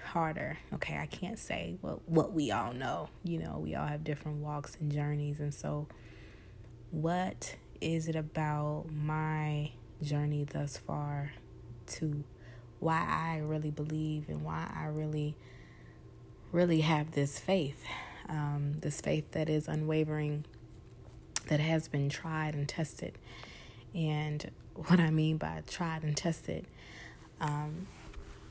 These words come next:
I lost my mom, uh, almost two years ago.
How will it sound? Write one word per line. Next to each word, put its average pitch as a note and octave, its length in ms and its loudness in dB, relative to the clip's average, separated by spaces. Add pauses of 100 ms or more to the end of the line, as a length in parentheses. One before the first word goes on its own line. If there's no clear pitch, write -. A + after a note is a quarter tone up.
(240)
I D#3+ 120 2
lost E3+ 400 4
my D#3 160 6
mom, D3+ 800 6 (640)
uh, - 680 -10
almost F3 360 4
two - 120 2
years D3+ 280 2
ago. - 240 -4